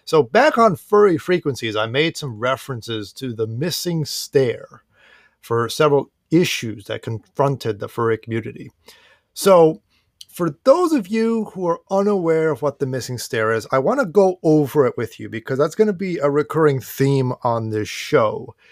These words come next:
So allow me now to take you on a guided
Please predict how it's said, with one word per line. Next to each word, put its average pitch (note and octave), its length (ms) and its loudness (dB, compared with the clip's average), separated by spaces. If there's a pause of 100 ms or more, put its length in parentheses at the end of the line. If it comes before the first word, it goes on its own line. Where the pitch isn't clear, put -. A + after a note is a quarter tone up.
(300)
So C3+ 300 4
allow F#3+ 480 4
me A2+ 400 -8 (180)
now A2 340 -2
to - 160 -8
take A#3 520 0
you E3+ 320 0 (280)
on C3 140 -2
a B2+ 120 -2
guided C3 520 2